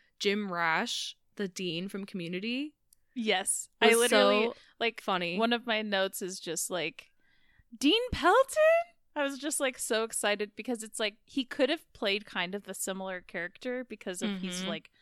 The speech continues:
Speaker 2: the head of a department. But yeah, I love that too.
Speaker 1: Totally. Yeah, that was really fun. And then, um, I need to look up his name, but we know him from Veep. Um, he played Ken Starr. And, um,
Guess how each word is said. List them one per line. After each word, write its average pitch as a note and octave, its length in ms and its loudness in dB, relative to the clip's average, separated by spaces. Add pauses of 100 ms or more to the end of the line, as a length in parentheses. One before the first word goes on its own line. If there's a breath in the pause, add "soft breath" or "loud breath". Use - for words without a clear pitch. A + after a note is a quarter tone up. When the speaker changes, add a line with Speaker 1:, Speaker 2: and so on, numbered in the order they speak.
(200)
Speaker 2:
the F#3 80 -6
head E3+ 260 0
of F3+ 120 -4
a F#3 80 -2
department. G3 640 -8 (1500)
But F#3 120 -6
yeah, D#3 160 -2
I - 20 -6
love E3+ 240 -6
that D#3 180 -10
too. - 120 -6
Speaker 1:
Totally. D3 400 -4 (340 soft breath)
Yeah, F#3 160 0
that F#3+ 220 2
was A#3+ 180 2
really B3+ 160 4
fun. G#3+ 380 0 (400 loud breath)
And A3 220 2
then, A3+ 440 4
um, F#3+ 600 -6 (460)
I G3 40 -8
need G#3 160 -4
to C#4+ 80 -6
look D#4+ 120 0
up D4+ 140 0
his A#3+ 180 0
name, F3 300 -2
but F3 160 -2
we G3 200 -2
know C#4 180 2
him D#4+ 160 0
from A#3+ 240 0
Veep. F3+ 440 -4 (1000 soft breath)
Um, F#3 320 2
he G#3+ 160 -2
played G#3 380 -2
Ken F#3+ 340 -4
Starr. F3+ 720 0 (1400)
And, F#3+ 600 -2
um, E3+ 760 -4